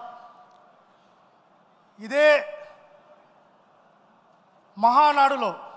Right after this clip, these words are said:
అనేక మహానాడులో వాలంటీర్గా అక్కడ పనిచేశా. ఈరోజు గౌరవ చంద్రబాబు నాయుడు గారు,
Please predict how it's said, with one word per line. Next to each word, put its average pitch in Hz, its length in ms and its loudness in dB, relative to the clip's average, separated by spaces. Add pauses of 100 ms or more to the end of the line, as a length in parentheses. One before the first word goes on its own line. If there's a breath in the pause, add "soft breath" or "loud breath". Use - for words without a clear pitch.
(560)
అనేక 330 360 2
మహానాడులో 285 880 0 (500)
వాలంటీర్గా 302 720 0
అక్కడ 262 200 -4
పనిచేశా. 254 720 -4 (1000)
ఈరోజు 320 560 0 (1700)
గౌరవ 330 320 2 (100)
చంద్రబాబు 330 340 0
నాయుడు 311 200 -2
గారు, 247 300 -6